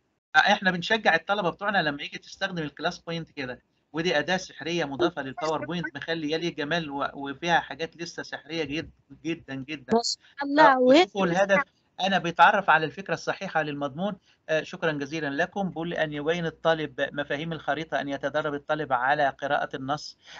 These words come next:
Speaker 1: أن يتعرف الطالب على معاني المفردات. أستاذة هدى، أهلًا وسهلًا أستاذة ح-، هدى حمد. أن يكتب الطالب الأرقام من واحد إلى عشرة بطريقة س-، أهلًا أستاذة إخلاص. آه، قدرة الطالب على إدا-، أداء سلوك معين، آه،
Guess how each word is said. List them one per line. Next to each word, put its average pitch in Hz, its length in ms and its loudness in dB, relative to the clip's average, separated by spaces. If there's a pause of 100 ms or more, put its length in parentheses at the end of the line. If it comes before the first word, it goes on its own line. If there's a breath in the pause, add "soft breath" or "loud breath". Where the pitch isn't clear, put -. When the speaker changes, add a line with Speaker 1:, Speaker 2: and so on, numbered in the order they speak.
Speaker 1:
أن 147 80 -2
يتعرف 151 340 4
الطالب 151 360 2
على 135 200 6
معاني 143 280 4
المفردات. 143 640 -2
أستاذة 143 500 -2
هدى، 143 120 0
أهلًا 147 420 4
وسهلًا 135 300 0
أستاذة 127 240 -6
ح-، - 320 -6
هدى 143 140 -2
حمد. 175 300 4 (320 loud breath)
أن 143 100 4
يكتب 170 280 2
الطالب 160 340 4
الأرقام 143 380 2
من 143 100 0
واحد - 280 2
إلى 135 120 2
عشرة 143 280 2
بطريقة 143 260 -4
س-، - 120 -6 (140)
أهلًا 135 340 2
أستاذة 139 320 -6
إخلاص. 160 320 2 (340 loud breath)
آه، 143 140 6
قدرة 175 380 2
الطالب 160 380 2
على 135 220 8
إدا-، 151 680 0
أداء 170 320 4
سلوك 170 440 -2
معين، 135 720 0
آه، 123 240 -2